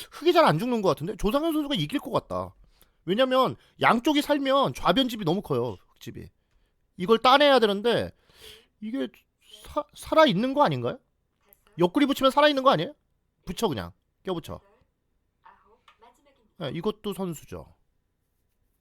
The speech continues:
이거 두고 옆구리 껴붙이면 살아있는 것 같아요, 지금.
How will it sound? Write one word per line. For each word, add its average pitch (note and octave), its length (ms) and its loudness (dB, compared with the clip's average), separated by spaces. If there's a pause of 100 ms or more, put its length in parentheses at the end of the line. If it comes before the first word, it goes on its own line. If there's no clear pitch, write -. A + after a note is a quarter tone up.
(1300)
이거 C#4 440 0
두고 A3+ 400 -2
옆구리 D4+ 320 4
껴붙이면 E4+ 500 2
살아있는 C#4+ 580 0
것 C#4+ 80 -4
같아요, A3+ 560 -8 (120)
지금. - 180 -20